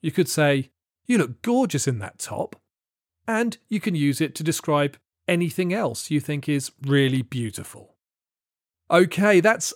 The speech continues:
nine words and phrases from the stories today. The phrases were a muddled clearance, pundits,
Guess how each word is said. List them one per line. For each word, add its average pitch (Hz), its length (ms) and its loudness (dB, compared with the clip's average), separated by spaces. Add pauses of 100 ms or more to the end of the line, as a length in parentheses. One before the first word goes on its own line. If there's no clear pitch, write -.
nine 196 600 0
words 160 400 4
and 156 140 -2
phrases 131 460 0
from 156 180 -2
the 165 80 2
stories 123 500 -2
today. 120 520 -4 (760)
The 131 80 -6
phrases 175 480 0
were 120 380 -6 (720)
a 135 60 0
muddled 127 560 -2
clearance, 127 680 -6 (580)
pundits, - 640 -4